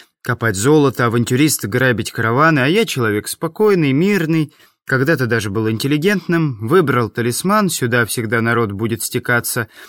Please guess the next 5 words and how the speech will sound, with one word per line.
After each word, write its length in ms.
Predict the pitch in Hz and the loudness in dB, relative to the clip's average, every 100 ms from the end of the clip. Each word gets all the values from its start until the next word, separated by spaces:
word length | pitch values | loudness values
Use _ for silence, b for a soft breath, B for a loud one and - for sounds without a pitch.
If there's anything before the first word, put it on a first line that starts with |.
| B - | B -2
и 100 | 220 | 0
решил 360 | 226 - 214 208 | 2 2 2 2
организовать 600 | 160 127 131 117 135 165 | 2 2 2 2 2 0
здесь 360 | 123 120 147 - | 0 -2 -2 -2
трактир». 760 | 139 139 - - 117 117 110 | -4 -4 -6 -4 0 0 -2